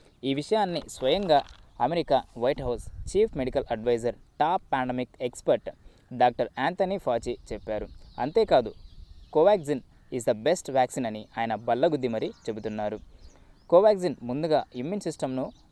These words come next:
యాంటీబాడీస్ తయారు చేయుటకు ప్రేరేపిస్తుంది. ఈ యాంటీబాడీస్ కోవిడ్ వైరస్పై ఉండే స్పైక్స్ ప్రోటీన్‌ను అతుక్కొని వాటిని న్యూట్రలైజ్ చేస్తాయి. ఇంతటి ప్రతిష్టమైన, సమర్థవంతమైన కోవాక్సిన్ వ్యాక్సిన్ తయారీ ఓ మహానుభావుడి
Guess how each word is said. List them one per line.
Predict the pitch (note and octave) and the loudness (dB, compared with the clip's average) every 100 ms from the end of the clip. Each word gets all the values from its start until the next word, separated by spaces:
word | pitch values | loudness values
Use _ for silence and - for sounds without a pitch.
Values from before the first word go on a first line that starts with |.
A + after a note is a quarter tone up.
| B2 | -4
యాంటీబాడీస్ | C#3 G3+ F3 D#3+ D3 - | -2 2 2 2 0 -2
తయారు | A#2 | -4
చేయుటకు | A#2 A#2+ A2+ A#2 G#2+ - | -2 -6 -6 -8 -10 -8
ప్రేరేపిస్తుంది. | A2 A2 A2 A2 A2+ G#2 G#2+ - - - - | -6 -6 -6 -10 -10 -10 -12 -14 -20 -20 -6
ఈ | |
యాంటీబాడీస్ | C3+ C3+ D#3+ A3+ F#3+ D#3+ C3+ - - | -2 -2 2 4 4 4 2 -4 -2
కోవిడ్ | C#3+ G3 | 2 4
వైరస్పై | F3 C3+ C3 - - _ _ - C3 A#2 | 4 4 2 -2 -16 _ _ -2 0 0
ఉండే | B2 B2 A#2 - | -4 -2 -2 -2
స్పైక్స్ | - - E3+ G#3+ - | -6 4 4 4 -4
ప్రోటీన్‌ను | C#3 B2+ B2 C#3 - | -4 -4 -6 -8 -8
అతుక్కొని | B2+ C3+ A#2 A#2+ A2+ - | -6 -4 -4 -4 -6 -4
వాటిని | A#2+ A2+ A#2 A2 - | 0 0 -2 -10 -8
న్యూట్రలైజ్ | C3 D3 B2+ C3 - | -6 -4 -2 -4 -6
చేస్తాయి. | G#2+ - G#2+ G#2+ - _ _ _ _ _ - | -10 -6 -6 -6 -14 _ _ _ _ _ -6
ఇంతటి | E3 F3 C#3 | 0 0 0
ప్రతిష్టమైన, | A2+ C3 - G3+ F#3 D3 C3 B2+ | -4 -4 -4 0 0 2 -2 -4
సమర్థవంతమైన | - A#2+ D3 F3+ E3+ D3 B2+ A#2+ A#2+ - - | -6 -2 0 2 0 0 -2 -2 -4 -8 -4
కోవాక్సిన్ | C#3+ D#3 C#3+ C3+ B2 _ - | 2 4 4 0 -8 _ -2
వ్యాక్సిన్ | B2+ B2 D#3+ | 0 0 -4
తయారీ | C#3+ A#2+ A2 D3+ F3 _ _ _ | -2 0 0 -4 -8 _ _ _
ఓ | B2 | 0
మహానుభావుడి | A#2+ B2 D3 G3+ E3+ C3+ B2+ | 2 0 -2 0 2 2 2